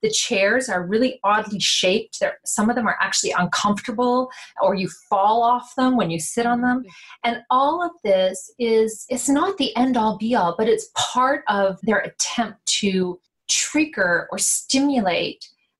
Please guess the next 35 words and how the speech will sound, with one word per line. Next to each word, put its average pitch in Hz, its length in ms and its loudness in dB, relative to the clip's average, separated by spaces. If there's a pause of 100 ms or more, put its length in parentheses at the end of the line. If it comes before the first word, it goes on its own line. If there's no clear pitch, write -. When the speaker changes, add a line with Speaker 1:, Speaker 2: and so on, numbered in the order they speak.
(160)
Speaker 1:
the 220 120 0 (120)
thought 254 280 0
that, 180 280 -2 (140)
"Wait 240 380 0
a 247 40 0
minute, 165 380 -2 (160)
this 202 400 0
is 170 140 -4
different." - 420 -10 (500)
And 226 200 0
that's 294 680 -2 (340)
where 220 480 0
I 247 240 2
think 285 400 -4
we 226 260 0
can, 196 760 0
if 214 160 -2
we - 200 -4
innovate 277 360 2
around 202 240 0
the 185 80 -2
tools, - 640 -2 (460)
then 214 220 2
we 226 80 2
have 214 160 0
a 196 40 -2
chance. 185 640 -2 (140)
Also, 285 380 0
it, 233 180 2
it's - 320 0
part - 540 0 (160)
of 160 220 0 (100)
this. 170 240 -2
It's - 160 -6
not 196 240 0